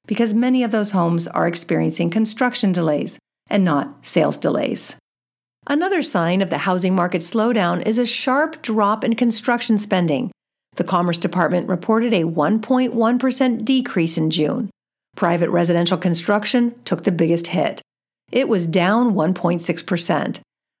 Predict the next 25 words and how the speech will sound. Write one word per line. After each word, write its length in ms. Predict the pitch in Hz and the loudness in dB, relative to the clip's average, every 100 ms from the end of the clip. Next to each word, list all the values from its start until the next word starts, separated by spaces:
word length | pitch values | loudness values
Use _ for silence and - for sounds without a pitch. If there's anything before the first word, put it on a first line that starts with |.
| _ | _
Ironically, 640 | 202 208 254 320 311 180 175 | 0 2 2 0 0 0 0
the 100 | 208 | 0
construction 600 | 247 233 - 302 311 240 | 0 -2 0 -2 0 0
of 100 | 202 | 2
new 260 | 196 208 | 2 2
homes 560 | 208 - 277 226 180 180 | 0 0 0 2 0 0
is 200 | 202 196 | -2 0
what's 280 | 208 208 208 | -2 0 0
needed 500 | 202 247 214 170 170 | 2 2 2 0 0
to 120 | 196 | 2
increase 420 | 180 180 165 165 | 2 0 0 0
supply. 640 | - 170 - 185 170 151 - _ _ _ | -2 -4 0 0 0 -2 -8 _ _ _
Yet, 460 | 196 185 226 233 - | 0 2 0 -4 -6
builders 480 | 175 185 208 240 226 | -2 0 0 0 0
are 120 | 208 | 0
generally 480 | 175 190 208 240 254 | 0 0 0 0 0
the 100 | 254 | -2
first 320 | - 208 208 | -2 -2 0
to 60 | 247 | 0
get 200 | 226 220 | 0 -2
hit 300 | 220 247 190 | 0 0 0
with 120 | 185 | -2
higher 320 | 175 180 180 | 0 2 2
interest 340 | 190 185 170 | 2 2 0
rates. 460 | 175 156 - - - | 0 0 0 -6 -10